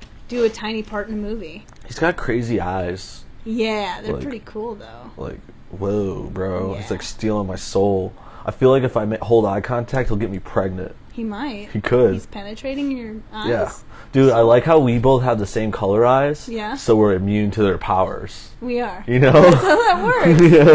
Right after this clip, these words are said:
Speaker 1: That's
Speaker 2: It's like,
Speaker 1: how that
Speaker 2: that's,
Speaker 1: works.
Speaker 2: that's why all, all, I can only be friends with people that have blue eyes.
Speaker 1: Right.
Speaker 2: With, like, a hint of green.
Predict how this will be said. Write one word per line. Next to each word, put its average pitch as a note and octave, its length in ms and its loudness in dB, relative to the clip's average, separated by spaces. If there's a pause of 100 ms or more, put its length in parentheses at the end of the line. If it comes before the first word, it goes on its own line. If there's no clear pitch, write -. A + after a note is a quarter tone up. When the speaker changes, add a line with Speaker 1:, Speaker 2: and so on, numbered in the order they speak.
(180)
Speaker 1:
That's A#3+ 360 0
Speaker 2:
It's B2 140 4
like, C#3 160 8
Speaker 1:
how C4 160 0
that G#3+ 140 -6
Speaker 2:
that's, B2 140 2
Speaker 1:
works. - 100 -2
Speaker 2:
that's C#3 160 4
why E3 160 8
all, B2+ 500 4
all, B2+ 220 2
I A#2+ 80 0
can C3 120 2
only C#3+ 140 2
be B2+ 80 0
friends A#2 300 0
with G#2 120 -6
people F#2+ 260 -4
that F#2 80 -6
have F#2+ 160 -6
blue F#2 200 -4
eyes. D2 420 -10
Speaker 1:
Right. G3 340 -12
Speaker 2:
With, G2+ 140 -4
like, G#2+ 120 0
a G2 60 -2
hint G#2 380 -4
of F#2 120 -10
green. F2+ 300 -8